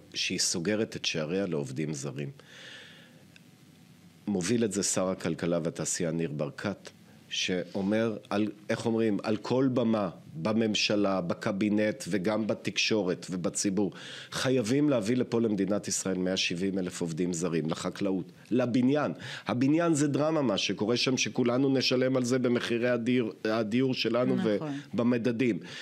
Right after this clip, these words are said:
Speaker 1: וכמובן
Speaker 2: אבל לשם
Speaker 1: התעשייה.
Speaker 2: דווקא כן עכשיו עושים צעדים כדי להביא
Speaker 1: ולא מספיק,
Speaker 2: שישים וחמישה אלף
Speaker 1: מעט,
Speaker 2: עובדים.
Speaker 1: מעט, מעט. יש יותר מד-,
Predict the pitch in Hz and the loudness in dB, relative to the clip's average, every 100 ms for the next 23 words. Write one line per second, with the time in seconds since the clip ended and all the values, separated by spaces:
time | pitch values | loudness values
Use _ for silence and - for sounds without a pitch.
0 | - 110 120 117 113 113 127 131 175 123 | -6 -4 -2 0 2 2 2 0 0 0
1 | 262 269 254 220 254 240 240 247 - 175 | 2 2 2 0 0 0 0 0 -2 -4
2 | 170 196 175 - 165 165 202 190 180 165 | -4 -2 -2 -2 -2 -2 -2 -2 0 0
3 | - 123 127 135 160 - 202 175 190 180 | 2 2 4 4 2 2 2 0 0 -2
4 | 127 135 135 170 135 143 147 156 127 127 | 2 2 2 0 0 0 -2 0 2 2
5 | 131 127 127 123 110 113 113 - 113 - | 0 0 0 2 2 2 2 2 0 -2
6 | 147 143 135 131 | 0 2 2 0